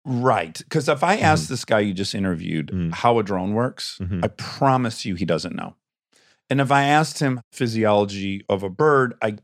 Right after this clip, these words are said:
Speaker 1: promise you he doesn't know.
Speaker 2: Mm-hmm.
Speaker 1: So the two main components of the thing he's convinced about,
Speaker 2: Mm-hmm.
Speaker 1: I guarantee he doesn't know anything about. He has seen some doctored document from the government.
Speaker 2: Mm-hmm.
Speaker 1: And that's enough for him.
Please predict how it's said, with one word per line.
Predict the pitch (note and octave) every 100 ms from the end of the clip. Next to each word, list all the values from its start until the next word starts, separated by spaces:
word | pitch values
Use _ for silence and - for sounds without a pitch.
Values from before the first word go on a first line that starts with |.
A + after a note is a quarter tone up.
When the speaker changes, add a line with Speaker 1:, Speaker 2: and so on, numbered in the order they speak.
| -
Speaker 1:
promise | - E3 E3 D#3 C#3+
you | B2+
he | G#2+
doesn't | G2+ F#2 E2+
know. | - F2+ _ -
Speaker 2:
Mm-hmm. | F#2+ F#2 A2
Speaker 1:
So | E3
the | D#3+
two | D3 - B3+
main | C4+ E3+ D#3+ C#3+
components | C#3 A#2 B2 A2+ G2+ -
of | F#2+
the |
thing | F#2+ - G2+
he's | G2+ F#2+
convinced | - G#2 F#2 G2 F#2+ -
about, | D#2 E2 E2+ - G#2+
Speaker 2:
Mm-hmm. | G2+
Speaker 1:
I | A#2
guarantee | - G3 G3 E3+
he | F3
doesn't | D#3 C#3
know | C#3 E3+
anything | C3 F#2 E2
about. | - -
He | - C3
has | C3+
seen | B2 D#3 D#3
some | C3+ C#3+ B2
doctored | A2+ C#3 C#3 D3+ G#2
document | A2 B2+ - G#2 G2+
from | - G2
the | E2
government. | D2+ G2 F#2 E2 - - -
Speaker 2:
Mm-hmm. | A2+ A#2 F#2+ - _ -
Speaker 1:
And | B2+ B2+ A#2 -
that's | A2+ C3+ C3+
enough | C#3+ A#2+ G2
for | - - - E2
him. | E2+ - F2 -